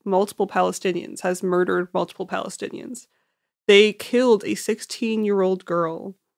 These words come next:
when she was on her roof searching for her cat. She was shot four times, twice in the head. How can you justify that?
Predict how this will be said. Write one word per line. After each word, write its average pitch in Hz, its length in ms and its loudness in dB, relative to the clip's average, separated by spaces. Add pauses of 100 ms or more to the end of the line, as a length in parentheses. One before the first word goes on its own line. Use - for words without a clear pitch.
(560)
when 190 120 2
she - 140 -2
was 196 160 4
on 208 240 4
her 233 180 0
roof 190 380 4
searching 190 420 -4
for 190 200 -2
her 175 160 -6
cat. - 500 -12 (640)
She - 160 -4
was 214 160 0
shot 240 540 2 (200)
four 220 640 2 (260)
times, - 720 -2 (340)
twice 202 480 0
in 208 140 -4
the 196 60 -2
head. - 360 -8 (720)
How - 480 2
can 254 160 -4
you 233 140 0
justify 190 500 -4
that? - 280 -6